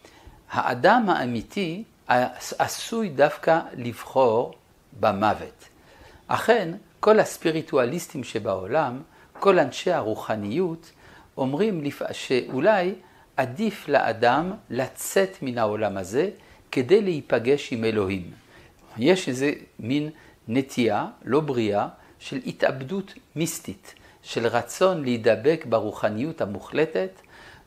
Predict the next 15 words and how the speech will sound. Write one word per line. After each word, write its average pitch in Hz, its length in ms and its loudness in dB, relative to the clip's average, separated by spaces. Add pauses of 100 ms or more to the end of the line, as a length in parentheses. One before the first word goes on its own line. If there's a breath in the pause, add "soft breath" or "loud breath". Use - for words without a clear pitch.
(140)
והאדם 120 920 0
לפעמים 147 440 -2
מוכן 170 400 -2
בשביל 120 260 -8
זה 135 160 -4
לשלם 143 420 -2
את 127 120 -6
המחיר 113 500 -4 (360 loud breath)
של 131 340 2
עזיבת 113 580 -2
הגוף, 104 480 -4 (260 soft breath)
יציאה 127 540 0
מן 147 220 -4
העולם, 98 420 -2 (380 loud breath)
בעצם 131 520 2